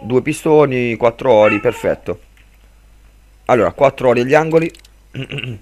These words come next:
Due animate di piston. Due wood enchant. E voilà. E voilà. Questo qua per il momento, per il momento, per il momento, solo per il momento, lo possiamo piazzicare qui.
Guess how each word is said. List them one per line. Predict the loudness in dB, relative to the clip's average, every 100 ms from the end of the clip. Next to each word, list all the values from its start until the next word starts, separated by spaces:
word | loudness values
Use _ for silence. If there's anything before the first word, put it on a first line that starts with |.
| _ _ _ _ _ _
Due | -2 4 4
animate | 2 -2 -2 -4
di |
piston. | -4 -6 -6 -10 -12 -16 -20 -20 _ -20 -20 -20
Due | -10 0 0
wood | 0 -2
enchant. | -2 0 -2 -2 -6 -14 -16 -20 -20 -20 -20 -20 -20 -20 _
E | 2 4
voilà. | 6 6 6 6 0 -14 -20 -20 -20 -20 -20 -20 -16
E | -6 -4
voilà. | 4 4 4 0 -12 -20 -20 -20 -20 -20 -20 -20 -12
Questo | -2 -2 0
qua | 4 6 6
per | 4
il | 0
momento, | 0 0 -2 -2 -4
per | -2
il | -2
momento, | -2 -2 -2 -4
per | -4 -4
il | -2
momento, | -2 -2 -2 -4 -4 -6 -8
solo | -4 0 2 0
per | -2 0 0
il | 0
momento, | -4 -4 -4 -6 -8 -10 -10 -20 -20 -20 -20 -4
lo | 2 2
possiamo | 2 -4 -2 0 0 -2
piazzicare | -2 -4 -4 -8 0 4 4 2 -4
qui. | -4 -4